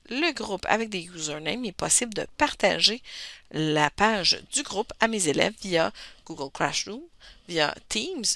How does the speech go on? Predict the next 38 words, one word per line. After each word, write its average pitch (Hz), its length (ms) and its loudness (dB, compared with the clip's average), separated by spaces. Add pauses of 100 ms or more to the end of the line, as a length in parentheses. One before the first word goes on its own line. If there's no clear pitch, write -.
(120)
ou 440 180 4
encore 240 600 0
via 208 280 0
un 202 80 -2
code 220 400 -2
Q - 160 -4
R. - 40 0 (540)
Donc, 165 380 -6
j'aime 190 200 2
bien 294 140 0
l'option 226 380 0
du 202 120 -8
code 175 220 -2
Q - 100 -4
R 202 180 2
pour - 180 -14
les 160 80 -10
tout-petits, - 420 -2 (380)
mais 185 80 2
je 185 120 4
ne 170 60 -6
vais 160 160 4
pas - 180 2
partager 185 480 2
le 220 120 -2
lien 208 220 0
vers 170 220 0
la 151 160 2 (140)
page 233 460 0
du - 80 -4
groupe, 202 280 -4
mais 170 100 -2
bien 220 280 -4
vers 170 200 6
le 160 220 -6
sujet, - 540 0
le - 120 -6
topic - 600 0